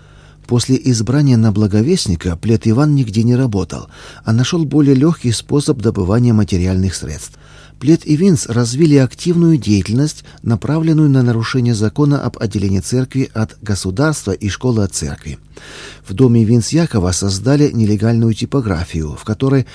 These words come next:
издавали и размножали нелегальную литературу. В ней, наряду с проповедями религиозных идей, содержатся заведомо ложные клеветнические измышления, порочащие советскую действительность.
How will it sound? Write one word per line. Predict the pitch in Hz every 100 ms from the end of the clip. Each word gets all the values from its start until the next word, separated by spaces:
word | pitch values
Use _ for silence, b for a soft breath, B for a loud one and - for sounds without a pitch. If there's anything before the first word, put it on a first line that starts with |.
| B B
издавали | 131 120 131 147 165 160
и | -
размножали | 123 107 107 107 110 127 131 -
нелегальную | 104 92 104 104 101 101 -
литературу. | 95 85 95 90 76 67 - - B B B B -
В |
ней, | 147 202
наряду | 156 139 143
с | 135
проповедями | - - 110 113 120 123
религиозных | 113 107 107 101 120 101 98 -
идей, | 95 92 170 160 B B
содержатся | - 120 135 165 151 139
заведомо | 120 120 139 131
ложные | 117 123 135 139
клеветнические | 131 110 101 - 107 - 104 - 110 -
измышления, | 110 113 113 - 175 156 92 - B B
порочащие | 101 117 143 147 - 131
советскую | 123 92 101 101 - 101
действительность. | 92 90 - 78 - 80 -